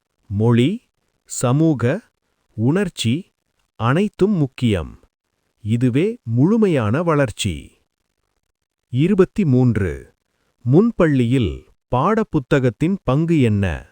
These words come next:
மிக அவசியம், கட்டாயம், இரண்டாம் நிலை, தேர்வுக்காக. சரியான விடை, இரண்டாம் நிலை. விளக்கம். செயல்பாடுகள் முதன்மை.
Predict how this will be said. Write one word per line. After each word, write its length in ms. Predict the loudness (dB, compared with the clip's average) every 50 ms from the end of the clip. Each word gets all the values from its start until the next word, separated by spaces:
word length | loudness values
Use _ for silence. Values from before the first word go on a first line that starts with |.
| _ _ _ _ _ _ _ _ _ _ _ _ _ _ _
மிக 440 | -4 -2 0 0 0 0 0 0 0
அவசியம், 720 | -2 -2 -2 -2 -2 -2 -2 -2 -2 -2 -4 -6 -8 -14 _ _ _ _ _ _ _ _ _ _ _ _
கட்டாயம், 800 | -6 -4 -4 -4 _ 0 0 0 0 0 0 -2 -2 -4 -6 -10 _ _ _ _ _ _ _ _ _ _ _
இரண்டாம் 600 | -4 -2 0 0 0 0 0 0 0 2 2 2
நிலை, 480 | 2 2 0 0 0 -2 -4 -6 -10 _ _ _ _ _ _ _ _ _ _ _ 2
தேர்வுக்காக. 920 | 2 4 2 2 0 -2 -2 0 -2 -2 -2 -2 -2 -4 -4 -6 -8 -14 _ _ _ _ _ _ _ _ _ _ _ _
சரியான 600 | _ -12 -4 -2 0 0 2 2 2 2 2 2 2
விடை, 540 | 2 0 0 0 0 -2 -4 -8 -14 _ _ _ _ _ _ _ _
இரண்டாம் 560 | -2 0 2 2 2 2 2 2 2 2 2
நிலை. 540 | 2 0 0 0 0 -2 -4 -8 -12 _ _ _ _ _ _ _ _ _ _ _ _ _ -8
விளக்கம். 720 | -2 2 2 2 2 0 -2 -2 -4 -4 -4 -6 -12 -20 _ _ _ _ _ _ _ _ _ _
செயல்பாடுகள் 920 | _ -6 -2 0 2 2 2 0 0 0 2 2 4 2 2 2 2 0 2
முதன்மை. 800 | 0 0 0 2 2 2 2 2 2 0 0 -2 -6 -12 -18 _